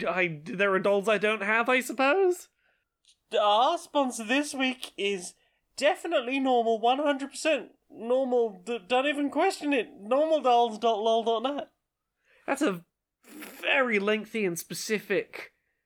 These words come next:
Speaker 1: U R L. That's a concerning U R L.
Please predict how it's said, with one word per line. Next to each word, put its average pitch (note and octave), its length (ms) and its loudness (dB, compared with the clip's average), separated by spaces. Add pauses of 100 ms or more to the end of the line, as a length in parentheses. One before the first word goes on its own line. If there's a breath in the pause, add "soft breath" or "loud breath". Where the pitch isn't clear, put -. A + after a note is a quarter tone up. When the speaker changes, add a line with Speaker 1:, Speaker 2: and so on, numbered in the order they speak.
(360)
Speaker 1:
U G#3 220 0
R G3 240 2
L. E3+ 220 2
That's F3+ 200 -6
a - 40 -2
concerning C#4 680 2
U F3+ 120 2
R D3 220 2
L. C3 320 0